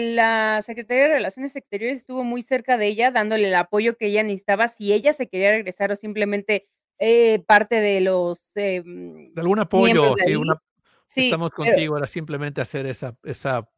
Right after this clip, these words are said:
Speaker 1: pero si los miembros de, del mismo comité de, de Miss Universo la echaban, pues también tenían, tenían el apoyo. Afortunadamente no se dio, y al que corrieron fue al otro señor.
Speaker 2: ¿Lo corrieron ya? El eve-, no, no lo corrieron.
Speaker 1: Sí,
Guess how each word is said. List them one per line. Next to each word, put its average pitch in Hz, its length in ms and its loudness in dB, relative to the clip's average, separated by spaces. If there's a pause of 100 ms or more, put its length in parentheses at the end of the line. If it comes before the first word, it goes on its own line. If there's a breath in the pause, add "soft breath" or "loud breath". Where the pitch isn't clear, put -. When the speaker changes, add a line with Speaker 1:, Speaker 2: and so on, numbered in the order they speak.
Speaker 1:
pero 220 280 0
si 233 160 -4
los 226 180 2
miembros 247 320 0
de, 247 180 2
del 196 280 0
mismo 214 280 -4
comité 208 320 -6
de, 208 260 2
de 190 280 -2
Miss 196 200 -8
Universo 196 680 -2
la 151 320 -2
echaban, 196 560 2 (460)
pues 170 260 -12
también 190 280 0
tenían, 190 540 -4
tenían 185 240 -2
el 202 60 2
apoyo. 285 360 2
Afortunadamente 214 760 -4
no 208 100 -8
se 202 160 -6
dio, 214 400 0 (240)
y 208 60 2
al 196 100 4
que 175 80 -16
corrieron 190 420 0
fue 185 120 -2
al 180 80 0
otro 185 400 -4 (420)
señor. 214 400 2 (800)
Speaker 2:
¿Lo 135 140 -6
corrieron 160 380 0
ya? 170 120 0
El 175 80 -2
eve-, 160 120 -4
no, 180 280 -6
no 147 80 -8
lo 208 80 -10
corrieron. 160 340 -2
Speaker 1:
Sí, 311 300 2